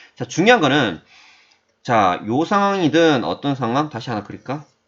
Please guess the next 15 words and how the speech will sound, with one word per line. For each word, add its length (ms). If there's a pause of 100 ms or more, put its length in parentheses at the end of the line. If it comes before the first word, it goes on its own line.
A가 440
요렇게 340
있고, 420
그 100
다음에 300
B가 340
요렇게 520
있고, 540
그 100
다음에 340
C가 840
요렇게 440
있다라고 540
했을 220
적에 440